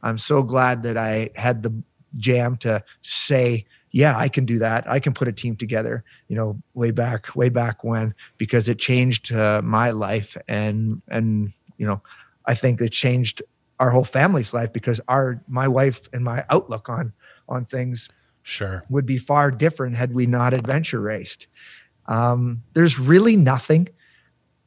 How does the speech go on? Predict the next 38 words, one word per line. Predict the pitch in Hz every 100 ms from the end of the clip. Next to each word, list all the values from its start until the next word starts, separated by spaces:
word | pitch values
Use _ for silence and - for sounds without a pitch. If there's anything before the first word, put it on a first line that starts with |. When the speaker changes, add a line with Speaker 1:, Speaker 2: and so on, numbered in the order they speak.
| _
Speaker 1:
truly, | - - 175 208
there's | 190 131 120
nothing | 127 165 208 165
in | 127
life | 92 101 143 - - - - - - _ _
that | 139 135 _ _ _ _
is | 139 120
going | 110 139 135
to | 123
break | 110 107 104 98 -
me. | 107 - - _ _ _ _ _ _ _
Like, | - 143
Speaker 2:
Right. | 117 _ _ _ _
Speaker 1:
with | 160 156 -
the | 156
exception | 135 - 190 180 - 190 170 -
of, | 139 135 117 - - - -
you | 143
know, | 139
something | 123 - 170 165 165 156
catastrophic | 143 - 147 143 131 - 147 131 - 127 131
with | 120 - -
your, | 120 117 113 117
your | 117 117
family, | - - 127 127 123 120
your | 117
most | 117 113
Speaker 2:
Yeah, | 98
Speaker 1:
loved | 113 107
ones. | 104 110
Speaker 2:
yeah. | 92 - - _
Speaker 1:
But | 151
at | 156 143
the | 151
end | 156
of | 139
the |
day, | 139 160 143